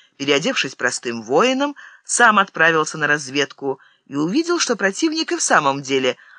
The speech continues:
отступил еще на тридцать ли и опять расположился лагерем. Прошло еще десять дней.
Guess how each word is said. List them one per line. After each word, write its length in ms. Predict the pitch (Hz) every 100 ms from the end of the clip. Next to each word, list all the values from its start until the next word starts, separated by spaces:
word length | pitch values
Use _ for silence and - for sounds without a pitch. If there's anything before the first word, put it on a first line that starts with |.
| -
отступил 640 | 151 151 - 156 214 349
еще 520 | 269 311 - - 170
на 160 | 139 135
тридцать 500 | 135 135 - 131 -
ли 340 | 151 233 359 - _ _ -
и 100 | 165
опять 300 | 285 247 269
расположился 640 | 226 - 147 139 190 -
лагерем. 480 | 127 104 - - - _ _ _ _ _ _ _ _ _ _ -
Прошло 320 | 123 - 120
еще 460 | 202 269 - 165
десять 420 | 131 123 120 110 110
дней. 400 | 113 110 104